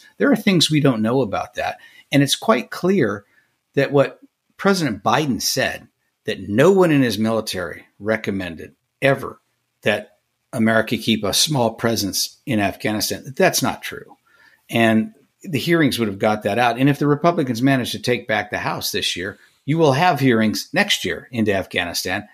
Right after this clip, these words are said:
and some of this will come out. Um, so I, I don't see it. I think at this point, Americans have moved on and they've got other things in mind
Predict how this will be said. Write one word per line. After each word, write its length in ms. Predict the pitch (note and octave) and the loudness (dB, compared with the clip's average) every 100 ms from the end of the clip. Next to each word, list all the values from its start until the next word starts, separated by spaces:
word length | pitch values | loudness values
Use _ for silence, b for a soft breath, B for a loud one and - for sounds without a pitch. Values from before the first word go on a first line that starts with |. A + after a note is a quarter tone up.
| b | b
and 140 | A2 | -2
some 220 | - B2 | 0 0
of 60 | A2+ | 0
this 180 | G#2 - | -4 -4
will 100 | - | -8
come 260 | - F#2+ | -8 -6
out. 200 | G#2 D#2+ - B B B B _ | -4 -6 -8 B B B B _
Um, 420 | G#2 F#2 F2+ F2+ _ - | -6 -6 -6 -12 _ -4
so 180 | - G#2 | 0 0
I, 220 | A2 A2 B B | -2 -12 B B
I 100 | C3+ | 0
don't 300 | C#3+ D3 - | 2 0 0
see 300 | - C#3+ C3+ | -2 2 4
it. 120 | C3 B B B _ | 2 B B B _
I 100 | B2 | -4
think 340 | B2 C#3+ C#3 - - | 0 2 0 -2 -4
at 160 | A2+ | -4
this 180 | C3+ - | -2 -4
point, 420 | - B2+ B2+ B2+ _ _ _ _ | -2 0 0 -2 _ _ _ _
Americans 480 | G#2+ A2 A#2 A2+ G#2+ | -2 0 0 0 0
have 120 | A2 | 0
moved 300 | G#2+ A2 G2+ | 2 2 2
on 260 | G#2+ G#2+ A2 | 2 2 2
and 100 | G2+ | 2
they've 220 | G2 - | -2 -6
got 160 | - G2+ | -4 -2
other 200 | G2+ G2+ | -2 -2
things 320 | - G2+ F#2+ | -4 -4 -4
in 80 | F#2+ | -4
mind 420 | F#2 F#2+ G#2 G#2+ | -4 -4 -4 -8